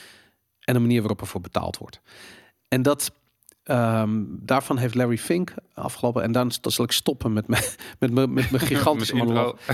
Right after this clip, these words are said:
Speaker 1: Larry Fink, eh, de C E O van BlackRock, eh, heeft, eh, afgelopen week, eh, op C N B C gezegd: "De oorlog in de Oekraïne luidt het einde van globalisatie in."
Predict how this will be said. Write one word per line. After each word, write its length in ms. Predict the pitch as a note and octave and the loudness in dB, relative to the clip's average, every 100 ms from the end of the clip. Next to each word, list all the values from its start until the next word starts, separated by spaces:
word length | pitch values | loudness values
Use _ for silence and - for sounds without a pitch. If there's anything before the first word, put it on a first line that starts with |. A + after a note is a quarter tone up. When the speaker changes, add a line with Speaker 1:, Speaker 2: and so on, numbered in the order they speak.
| - | -2
Speaker 1:
Larry 320 | F#3 D#3 F#3+ | 2 4 4
Fink, 280 | F3 F#3+ F3 | 4 2 0
eh, 340 | C3+ - B2+ B2+ | -2 -2 0 2
de 80 | C3+ | 2
C 120 | - | 2
E 160 | F3+ D#3+ | 2 2
O 80 | |
van 200 | D3 C3 | 2 -2
BlackRock, 580 | A2+ C#3 D3 D3+ D3 - - | 2 2 2 0 -2 -8 -6
eh, 560 | - A#2 A#2 A2+ A2+ | -2 2 2 2 0
heeft, 500 | A2+ A#2 A#2+ - - - | 0 0 -2 -6 -12 -4
eh, 420 | A#2+ A2 G#2+ G#2+ | -2 0 0 0
afgelopen 440 | A#2+ - A#2 A#2+ | -2 0 -2 0
week, 420 | G#2 A#2 A2 - - | 0 0 -2 -10 -12
eh, 140 | C3 A2 | -6 -4
op 100 | B2+ | -2
C 120 | - | 0
N 160 | D3 A#2+ | 0 0
B 60 | |
C 260 | A2+ - C#3 | -2 -4 -4
gezegd: 440 | - A2 A2+ - - - - - - | -2 -2 -2 -6 -18 -16 -16 -16 -6
"De 180 | B2+ - | -2 2
oorlog 360 | - G3+ G3 - | 4 4 4 2
in 80 | |
de 120 | C#3 - | 0 -2
Oekraïne 420 | C3+ C3 D3+ C#3+ | -4 -2 0 2
luidt 240 | A#2+ A#2+ | 2 0
het 140 | - - | -2 -4
einde 320 | - D3 C3+ | 0 2 0
van 160 | A#2+ A2 | -2 -4
globalisatie 800 | - G2+ G2 G2 F2+ G2 - - | -2 -2 -2 -2 -2 -2 -6 -10
in." 180 | - | -12